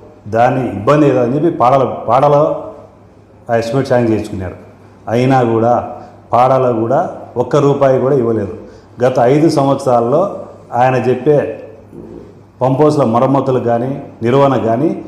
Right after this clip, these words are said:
వైసీపీ ప్రభుత్వం ఒక్క రూపాయి కూడా ఇవ్వలేదు. ఇచ్చినారేమో ఆయనే చెప్పండి. ఒక్క రూపాయి కూడా, ఒక్క రూపాయి కూడా ఇవ్వకోకుండా ఆయన వచ్చి, ఈరోజు వచ్చి, "మీరు మోటార్లు, ఆ, మోటార్లు ఆడడం లేదు, ట్రాన్స్ఫార్మర్లు కాలిపోయినాయి" అంటారు.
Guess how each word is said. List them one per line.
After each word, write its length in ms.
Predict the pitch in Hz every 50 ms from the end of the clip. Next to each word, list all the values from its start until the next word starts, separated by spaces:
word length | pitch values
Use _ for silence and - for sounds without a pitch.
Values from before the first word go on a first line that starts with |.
| - - - - - - - - - - - - - - - - - - - -
వైసీపీ 380 | 117 135 147 147 151 151 147 143
ప్రభుత్వం 420 | - - 123 127 135 143 175 156
ఒక్క 260 | 139 147 151 - - 180
రూపాయి 360 | 180 175 170 165 165 160 165
కూడా 140 | 160 160 156
ఇవ్వలేదు. 380 | 143 135 123 117 98 92 87 - - - - - - - - - 139
ఇచ్చినారేమో 540 | 147 143 123 - - 170 160 156 156 160 156
ఆయనే 180 | 147 156 156
చెప్పండి. 440 | - 127 120 - 120 117 110 98 - - - - - - - - - - - - - 117
ఒక్క 140 | 113 - 160
రూపాయి 380 | 151 143 147 147 143 - 131
కూడా, 300 | - 165 135 113 - - - - - - - - - - - - 113
ఒక్క 160 | 107 - 135
రూపాయి 380 | 131 135 131 120 131 135 127
కూడా 140 | 127 127 127
ఇవ్వకోకుండా 800 | 123 117 117 117 117 123 120 113 113 110 110 151 202 202 196 - - - - - -
ఆయన 280 | 104 110 127 147 151 151
వచ్చి, 220 | 151 151 151 175
ఈరోజు 300 | 160 151 151 147 143 139
వచ్చి, 180 | 143 135 143 151
"మీరు 580 | 147 123 131 135 139 139 135 135 135 131 127 120 123 120
మోటార్లు, 720 | 110 113 123 127 127 135 135 131 127 131 123 120 120 120
ఆ, 320 | 117 117 117 113 107 113 - - - - - - - - - 113
మోటార్లు 320 | 110 120 127 139 135 127
ఆడడం 280 | 123 123 120 127 120 117
లేదు, 200 | 117 117 117 123
ట్రాన్స్ఫార్మర్లు 560 | 120 - 113 117 113 110 123 123 117 110 110
కాలిపోయినాయి" 360 | 107 107 101 104 104 104 104
అంటారు. 240 | 101 95 95 90 85